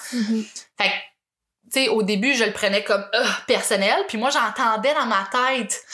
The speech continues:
Speaker 2: T'es pas une bonne mère, t'as pas bien fait telle affaire, c'est pas normal que tu sais pas comment ramasser au fur et à mesure. »
Speaker 1: Mhm.
Speaker 2: Tu sais, c'était comme des petits discours que des fois, j'entendais, tu sais, de lui, puis que
Speaker 1: Mhm.
Speaker 2: même moi, je me disais. Fait qu'en faisant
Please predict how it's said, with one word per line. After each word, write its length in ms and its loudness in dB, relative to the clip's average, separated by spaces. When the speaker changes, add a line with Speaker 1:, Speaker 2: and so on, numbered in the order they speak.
Speaker 2:
T'es 100 -2
pas 140 2
une 100 -2
bonne 320 0
mère, 680 2
t'as 100 2
pas 120 0
bien 240 -2
fait 220 0
telle 160 2
affaire, 600 0
c'est 80 -2
pas 160 0
normal 600 0
que 80 0
tu 80 -2
sais 120 0
pas 120 -2
comment 220 0
ramasser 420 0
au 80 2
fur 140 -2
et 40 0
à 60 2
mesure. » 760 0
Speaker 1:
Mhm. 160 2
Speaker 2:
Tu 40 -2
sais, 80 2
c'était 220 2
comme 160 2
des 120 2
petits 140 0
discours 400 2
que 80 2
des 200 -2
fois, 200 2
j'entendais, 1000 0
tu 80 -2
sais, 100 -2
de 240 -2
lui, 280 0
puis 120 -4
que 80 2
Speaker 1:
Mhm. 80 0
Speaker 2:
même 240 0
moi, 260 2
je 140 -2
me 140 2
disais. 420 0
Fait 80 -2
qu'en 180 0
faisant 240 0